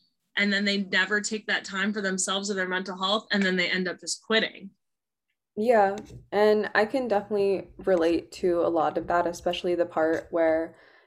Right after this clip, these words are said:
Speaker 2: it's kinda like you feel like you're not having fun in the sport anymore because it's so much pressure to constantly perform your best at
Speaker 1: Mm-hmm.
Speaker 2: competition.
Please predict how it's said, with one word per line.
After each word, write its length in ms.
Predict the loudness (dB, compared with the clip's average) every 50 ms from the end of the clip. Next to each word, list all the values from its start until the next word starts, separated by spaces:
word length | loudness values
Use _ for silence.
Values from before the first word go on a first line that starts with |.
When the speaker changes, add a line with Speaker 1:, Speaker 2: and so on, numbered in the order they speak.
| -18 -6 -4
Speaker 2:
it's 160 | -4 -4 -2
kinda 240 | 0 0 2 4 6
like 280 | 4 4 2 0 -2
you 360 | 0 2 2 4 2 2 -2 -4 -10
feel 300 | -12 -4 0 4 6 6
like 220 | 6 4 4 2
you're 140 | -2 0 0
not 240 | 2 2 2 2 0
having 320 | 0 -2 0 0 -2 -6
fun 300 | -6 -4 -2 -2 -2 0
in 160 | -2 -2 -2
the 80 | -4 -6
sport 520 | -10 -12 -12 -8 -4 0 0 2 2 0
anymore 540 | 0 0 0 0 0 0 0 2 2 2 2
because 380 | 2 0 -4 -2 -2 -2 0 0
it's 400 | -2 -2 -4 -14 -14 -14 -16 -16
so 260 | -16 -8 -4 -2 -2
much 320 | 0 0 -2 -4 -6 -12 -12
pressure 460 | -4 -4 -4 -2 -2 -2 0 0 2
to 260 | 4 2 2 2 0 -6 -16 -20 -20 -20 -16
constantly 580 | -8 -4 -2 -2 -2 -4 -2 -2 0 0 0 -2
perform 720 | -2 -2 -4 -4 -4 -4 -2 -2 0 0 0 -2 -2 -2
your 140 | -2 -2 0
best 480 | 4 2 2 2 0 -6 -14 -12 -10
at 80 | -2 0
Speaker 1:
Mm-hmm. 180 | 0 0 0
Speaker 2:
competition. 840 | -4 -6 -6 -6 -8 -12 -6 -6 -6 -4 -4 -4 -4 -4 -6 -8 -10